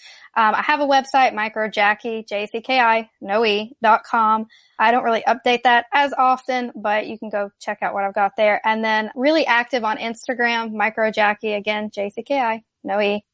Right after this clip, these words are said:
Um, and that's probably wh-, where you'll find the most up-to-date information. I post a lot of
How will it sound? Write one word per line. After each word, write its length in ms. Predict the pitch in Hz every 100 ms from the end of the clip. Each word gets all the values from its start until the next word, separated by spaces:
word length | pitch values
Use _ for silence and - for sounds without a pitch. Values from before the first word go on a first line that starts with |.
| _ _ _ -
Um, 280 | 214 208 208
and 100 | 214
that's 160 | 214
probably 220 | - 220
wh-, 260 | 202 202 196 -
where 120 | 247
you'll 160 | 247 226
find 500 | 262 240 226 226 220
the 40 |
most 240 | 240 254 -
up-to-date 420 | 269 - 277 240
information. 600 | 233 233 233 226 220 233 214
I 60 |
post 240 | 220 240 233
a 40 |
lot 140 | 214
of 80 | 214